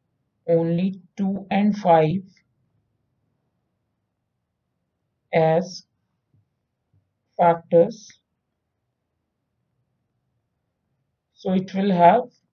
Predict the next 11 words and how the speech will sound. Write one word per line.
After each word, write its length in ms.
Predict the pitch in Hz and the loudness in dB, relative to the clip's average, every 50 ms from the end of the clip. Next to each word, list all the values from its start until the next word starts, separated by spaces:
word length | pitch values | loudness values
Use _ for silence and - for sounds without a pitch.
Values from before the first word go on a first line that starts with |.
| - | 0
terminating 680 | 170 165 165 160 156 151 151 151 151 147 147 165 170 165 | 0 2 2 0 0 -2 -2 -2 -4 -4 -6 -8 -6 -6
decimal 360 | 151 151 147 - - 151 147 147 | -6 -6 -8 -8 -8 -10 -8 -8
expansion। 680 | - - 143 - - - - - - - - 190 185 - - _ _ _ _ _ _ _ _ _ _ _ _ _ _ _ _ _ _ _ _ _ _ _ _ _ _ _ _ _ _ _ | -10 -12 -16 -20 -20 -20 -20 -20 -20 -20 -20 -20 -20 -20 -20 _ _ _ _ _ _ _ _ _ _ _ _ _ _ _ _ _ _ _ _ _ _ _ _ _ _ _ _ _ _ _
It 260 | _ _ - 160 165 | _ _ -18 -12 -8
will 160 | 170 175 160 | -6 -6 -4
have 300 | 156 156 160 180 214 214 - _ _ _ _ _ _ _ _ _ _ _ - 170 | -2 -2 -2 -2 -4 -6 -10 _ _ _ _ _ _ _ _ _ _ _ -6 -4
terminating 600 | 160 165 156 151 156 160 160 156 156 175 170 160 156 | -2 -2 -2 -2 -2 -4 -4 -6 -8 -8 -8 -8 -8
decimal। 420 | - - - - 156 151 151 151 - - _ _ _ _ _ _ _ _ _ _ _ _ _ _ _ _ _ _ _ _ _ _ _ _ _ _ _ _ _ _ _ _ _ _ _ _ _ _ _ _ _ _ _ _ _ _ _ _ _ _ _ _ _ _ _ _ _ _ _ _ _ _ _ _ _ _ _ _ _ _ _ _ _ _ _ _ _ _ _ _ _ _ _ _ _ _ _ - | -8 -10 -12 -12 -12 -12 -12 -12 -14 -18 _ _ _ _ _ _ _ _ _ _ _ _ _ _ _ _ _ _ _ _ _ _ _ _ _ _ _ _ _ _ _ _ _ _ _ _ _ _ _ _ _ _ _ _ _ _ _ _ _ _ _ _ _ _ _ _ _ _ _ _ _ _ _ _ _ _ _ _ _ _ _ _ _ _ _ _ _ _ _ _ _ _ _ _ _ _ _ -8
Terminating 880 | 175 170 160 160 156 156 156 156 160 160 160 156 156 - - 170 175 190 202 | -8 -6 -4 -4 -4 -4 -4 -4 -4 -6 -8 -10 -12 -12 -12 -10 -10 -8 -8
decimal 680 | 196 180 165 156 160 160 156 160 _ 151 151 151 151 | -10 -10 -12 -12 -14 -14 -14 -16 _ -14 -14 -12 -12
expansion। 360 | 151 151 - - - _ _ | -12 -14 -16 -20 -20 _ _